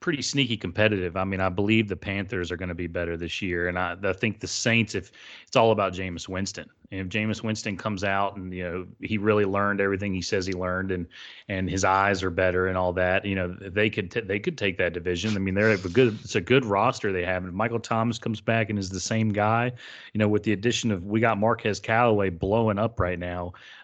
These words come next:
Um, you know, b-, at the beginning of the fantasy season, you couldn't, you, you could get Marquez Callaway last pick in the draft.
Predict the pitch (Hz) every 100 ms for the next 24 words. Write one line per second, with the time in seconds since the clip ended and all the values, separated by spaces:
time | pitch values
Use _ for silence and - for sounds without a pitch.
0 | 104 95 92 92 101 101 101 104 113 110
1 | 110 101 98 120 147 107 90 104 98 95
2 | 98 92 110 98 101 113 127 110 101 98
3 | 113 143 131 170 120 107 104 107 110 110
4 | 98 - 131 127 98 98 101 101 - 107
5 | 101 92 87 117 107 87 -